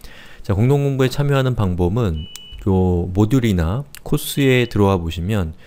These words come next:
이렇게 공동공부라고 생긴 요 화면이 있습니다. 모듈이라고 하면 요렇게 생긴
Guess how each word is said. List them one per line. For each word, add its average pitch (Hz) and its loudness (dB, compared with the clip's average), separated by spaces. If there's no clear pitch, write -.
이렇게 95 0
공동공부라고 107 0
생긴 101 -2
요 85 -2
화면이 104 2
있습니다. 78 -8
모듈이라고 113 2
하면 127 -2
요렇게 101 -2
생긴 92 -4